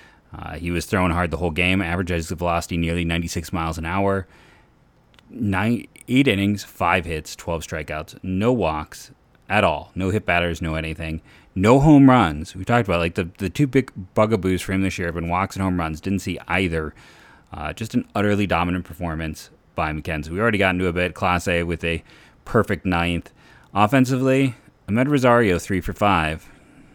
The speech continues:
He's, you know, he's <laughs> either hot or he's cold, and there's nothing in between. Who else reached base multiple times in this one? Well, Nolan Jones had two walks.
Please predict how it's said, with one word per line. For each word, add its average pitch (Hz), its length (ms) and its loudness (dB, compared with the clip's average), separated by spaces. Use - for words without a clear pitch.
He's, 90 440 -14
you 104 100 -2
know, 104 160 2
he's 110 220 4
<laughs> - 0 -
either 123 320 4
hot 135 320 4
or 123 80 0
he's 110 160 0
cold, 87 420 4
and 85 180 -8
there's 85 140 -6
nothing 87 320 0
in 87 80 -2
between. 85 460 -4
Who 131 120 6
else 131 200 6
reached 127 180 2
base 127 220 2
multiple 123 300 0
times 117 280 0
in 117 60 -2
this 113 180 -2
one? 127 140 2
Well, 117 180 4
Nolan 123 300 6
Jones 127 220 4
had 110 140 0
two 127 140 -2
walks. 110 560 2